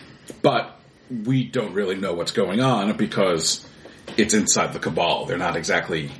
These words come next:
chatty with us. But if you're on the inside, you could be our eyes and ears. And we can help you. See, what we do know is how villains advance through the ranks within the Cabal.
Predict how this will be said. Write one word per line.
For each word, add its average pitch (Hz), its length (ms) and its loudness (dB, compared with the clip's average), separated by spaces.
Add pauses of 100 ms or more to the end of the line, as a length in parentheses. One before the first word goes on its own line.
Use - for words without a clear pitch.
(120)
chatty 101 400 2
with - 220 -10
us. - 440 -6 (840)
But - 140 4
if - 120 -6
you're 147 240 0
on 117 120 -2
the 85 100 -12
inside, 78 500 -14 (600)
you 107 140 2
could 98 140 2
be 92 140 4
our 82 180 2
eyes 69 200 -2
and 71 100 -6
ears. - 460 -2 (1200)
And 90 200 0
we 151 180 2
can 120 100 -4
help - 240 -12
you. - 60 -12
See, - 160 2
what 117 200 2
we 101 80 -6
do 175 300 2
know - 400 0 (600)
is 107 160 4
how 101 400 4
villains 117 440 0
advance 104 360 -2
through 107 80 -4
the 82 100 -6
ranks - 680 0 (300)
within 80 260 0
the 69 60 -4
Cabal. - 400 0